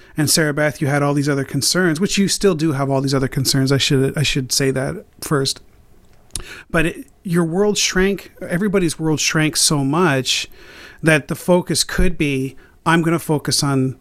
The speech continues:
we're, we're gonna focus more fully on the brewery." Like, w-, w-, all the, the stumbling blocks at the beginning of the pandemic that, you know, fo-, forced a lot of delays.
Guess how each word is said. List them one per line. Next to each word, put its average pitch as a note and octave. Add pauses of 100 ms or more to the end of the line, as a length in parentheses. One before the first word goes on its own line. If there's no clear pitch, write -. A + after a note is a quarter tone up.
(420)
we're, E3
we're D#3+
gonna D#3+
focus C#3+
more C#3+
fully C#3+
on C3
the B2+
brewery." C3+
Like, E3+
w-, G3
w-, D#3+
all F3+
the, F3
the D3 (880)
stumbling D#3+
blocks C#3
at D3
the C#3+
beginning C#3
of B2+
the C3
pandemic C3
that, D3 (200)
you F#3+
know, C3+
fo-, -
forced - (180)
a D3+
lot C3+
of C3
delays. C3